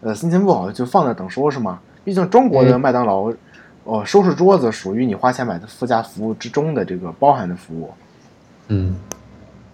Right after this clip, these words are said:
Speaker 1: 对吧？
Speaker 2: 还挺方便的吧，也不会有什么损失。
Speaker 1: 对，就是说你也，也，也没必要上升到人，上升到人口素质这个层面，只是就是，
Speaker 2: 对。
Speaker 1: 呃，看你顺手不顺手嘛。
Speaker 2: 往里一倒就可以。
Speaker 1: 对。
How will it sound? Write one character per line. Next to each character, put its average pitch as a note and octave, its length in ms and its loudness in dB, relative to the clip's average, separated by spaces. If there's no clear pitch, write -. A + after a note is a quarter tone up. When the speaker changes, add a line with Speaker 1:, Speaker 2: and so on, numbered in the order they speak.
Speaker 1:
对 B2+ 100 6
吧？ B2+ 60 8
Speaker 2:
还 D#3+ 120 8
挺 G#2+ 220 8
方 D3+ 260 8
便 D3 180 10
的 G2 80 4
吧， F#2 120 -4
也 G#2 160 2
不 G#2+ 140 6
会 B2 220 10
有 A2 140 10
什 A2 160 0
么 A#2 80 8
损 - 300 -4
失。 - 260 0
Speaker 1:
对， A#2 240 4
就 C#3+ 160 6
是 C3+ 60 8
说 C3 260 8
你 A2 540 2
也， G#2 220 0
也， G#2+ 160 4
也 G#2+ 100 0
没 D3+ 160 8
必 A3 140 4
要 D#3 340 8
上 C#3 220 4
升 C#3 100 -2
到 B2+ 140 4
人， F#2 200 -4
上 C#3 180 -2
升 B2+ 120 -2
到 C3 80 4
人 B2+ 180 -2
口 F#2 140 -6
素 D#3 200 -2
质 G#2+ 80 2
这 G2+ 120 -4
个 G2+ 80 -4
层 F2 180 -12
面， F#2+ 260 -4
只 G#2+ 100 -8
是 C#3 140 -2
就 C#3 120 2
是， A2 140 2
Speaker 2:
对。 A#2+ 140 2
Speaker 1:
呃， B3+ 100 2
看 B3 180 4
你 - 20 0
顺 A#3+ 160 4
手 C#3 80 4
不 B2 120 0
顺 D4 120 2
手 A#2+ 240 0
嘛。 F2 180 -8
Speaker 2:
往 C3 180 10
里 B2 120 12
一 - 20 12
倒 B2+ 240 8
就 G2+ 140 8
可 - 200 -2
以。 F2+ 200 -2
Speaker 1:
对。 A2+ 180 0